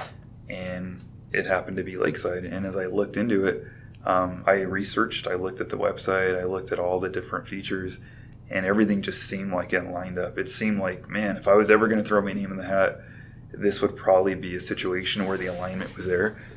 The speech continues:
And I never wanted to, um, ever just apply to a job just for the title. So if it was simply just to become a high school principal, I think that's the wrong motive.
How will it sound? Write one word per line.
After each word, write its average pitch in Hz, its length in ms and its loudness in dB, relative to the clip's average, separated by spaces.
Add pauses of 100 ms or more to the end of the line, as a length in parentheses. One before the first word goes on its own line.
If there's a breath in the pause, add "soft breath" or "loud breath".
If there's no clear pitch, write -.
(280 loud breath)
And 110 140 6
I 110 60 10
never 123 300 12
wanted 101 400 6
to, 98 340 2
um, 87 300 -2 (540)
ever 101 420 6
just - 380 2
apply 90 400 2
to 92 180 -2
a 92 60 -4
job 95 420 0
just - 200 -4
for 98 120 4
the 98 80 2
title. 110 480 4 (300 loud breath)
So 101 240 10
if 98 100 4
it 110 60 4
was 107 200 6
simply 120 300 2
just - 300 -2
to - 80 -10
become 95 220 -2
a - 20 -6
high 98 100 -4
school 101 160 -4
principal, 107 440 -4 (300 loud breath)
I - 40 2
think 101 160 2
that's 92 180 0
the - 140 -2
wrong 92 340 0
motive. 117 500 -4